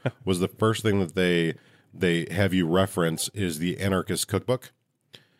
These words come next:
Speaker 2: Uh, I don't know if I would advise you to
Speaker 1: We may or may not have a copy of it.
Speaker 2: Uh, there may be a black book sitting on this table here just for posterity's sake.
Speaker 1: Maybe.
Speaker 2: Um,
Speaker 1: Can't confirm.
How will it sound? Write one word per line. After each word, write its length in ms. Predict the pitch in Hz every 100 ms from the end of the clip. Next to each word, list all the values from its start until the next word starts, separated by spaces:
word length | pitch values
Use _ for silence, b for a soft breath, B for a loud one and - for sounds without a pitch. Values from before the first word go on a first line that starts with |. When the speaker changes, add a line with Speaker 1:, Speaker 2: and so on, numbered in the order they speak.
| b _
Speaker 2:
Uh, 500 | 85 87 85 80 76 - _ _ _
I 80 | 117
don't 220 | 143 135
know 200 | 135 135
if 140 | 123
I 80 | 123
would 140 | 117 107
advise 720 | 92 82 76 95 117 147 123
you 340 | 147 151 156 151
to 720 | - 135 139 131 131 131 -
Speaker 1:
We 120 | 131
may 160 | 127 143
or 100 | 151
may 140 | 131 123
not 200 | 127 120
have 140 | 110
a 60 | 110
copy 340 | 123 110 117
of 160 | 113 117
it. 120 | 123 - _ - - -
Speaker 2:
Uh, 80 | 101
there 160 | 107
may 180 | 104 110
be 200 | 113 120
a 100 | 107
black 380 | 82 92 95 95
book 240 | 95 92
sitting 280 | - 95 87
on 100 | 85
this 140 | 80 -
table 360 | 90 87 98
here 200 | 104 107
just 220 | 90 82
for 140 | - 82
posterity's 760 | - 85 - 90 82 85 87
sake. 340 | - 104 104 123
Speaker 1:
Maybe. 460 | 123 117 113 110
Speaker 2:
Um, 80 | 104
Speaker 1:
Can't 200 | 127 120
confirm. 400 | 131 120 120 113